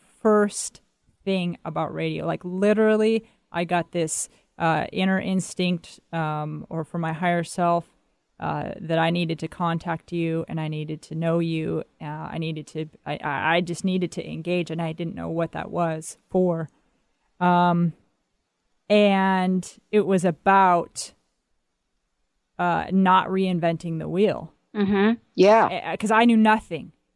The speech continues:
Speaker 1: but I came in full transparency and surrender to, "I know nothing." And I
Speaker 2: Yeah.
Speaker 1: am
Speaker 2: <laughs>
Speaker 1: craving to know what you know, to understand, to be what you be as far as the success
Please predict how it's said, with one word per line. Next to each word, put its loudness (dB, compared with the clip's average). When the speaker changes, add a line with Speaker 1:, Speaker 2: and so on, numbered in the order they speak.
Speaker 1:
but -2
I 2
came -2
in -8
full 0
transparency -4
and -6
surrender -2
to, -6
"I 0
know 2
nothing." -4
And 2
I 0
Speaker 2:
Yeah. 4
Speaker 1:
am 2
Speaker 2:
<laughs> -20
Speaker 1:
craving 2
to -4
know 0
what -2
you -14
know, -8
to -10
understand, -6
to -12
be -4
what 0
you -4
be -4
as -6
far -2
as -6
the -12
success -8